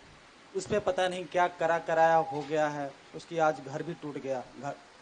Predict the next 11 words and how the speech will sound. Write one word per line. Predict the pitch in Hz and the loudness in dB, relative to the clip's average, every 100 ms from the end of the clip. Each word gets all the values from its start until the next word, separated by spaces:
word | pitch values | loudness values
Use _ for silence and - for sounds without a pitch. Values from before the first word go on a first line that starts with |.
| 160 | -10
ससुराल | - 160 156 | -4 0 2
वालों | 151 151 151 | 0 -4 -4
ने | 151 151 - - - - - 151 | -4 -6 -10 -20 -20 -20 -12 -4
लात | 147 175 - 160 | 2 2 2 -4
मार | 147 139 | -6 -6
के | 156 | -8
उसको | 147 - | -8 -2
निकाल | 143 143 143 143 | 0 0 -4 -4
दिया। | 143 | -4
गुरुजी, | 139 143 143 151 | -4 -8 -6 -4
मैं | 151 | -4